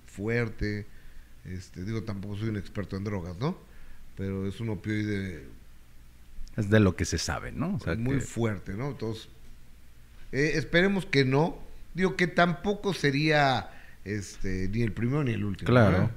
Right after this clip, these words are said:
Speaker 2: exacto.
Speaker 1: Ni el primero ni el último, pero ojalá no, porque es un muchacho que va muy bien. Es un cuate que trae una carrera, eh, internacional maravillosa y, y no está padre.
Speaker 2: Sí, sobre todo por justo los efectos que te dan a largo plazo, ¿no? Es decir,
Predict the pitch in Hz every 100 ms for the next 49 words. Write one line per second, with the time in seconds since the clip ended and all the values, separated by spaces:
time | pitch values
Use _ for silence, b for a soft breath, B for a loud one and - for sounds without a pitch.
0 | - 85 - 76 98 113 98 120 143 147
1 | 120 113 131 123 135 165 b b b -
2 | 113 113 110 110 107 110 110 - 120 135
3 | 143 143 131 107 117 120 127 120 - 110
4 | 107 107 104 107 110 104 120 123 113 110
5 | 117 110 - b b b - 104 104 120
6 | - 117 110 107 104 - 107 110 113 113
7 | 110 101 104 95 110 110 110 110 101 82
8 | b b b - - 90 - 127 107 110
9 | 107 104 98 95 113 127 98 95 95 95
10 | 98 107 117 104 139 156 B B B -
11 | 92 95 85 104 107 98 - - 78 -
12 | - - 180 165 156 156 156 180 180 170
13 | 147 107 127 123 135 131 101 - 92 101
14 | - 110 - 95 - 87 87 87 90 90
15 | - 85 87 87 90 98 87 82 71 85
16 | 92 90 98 95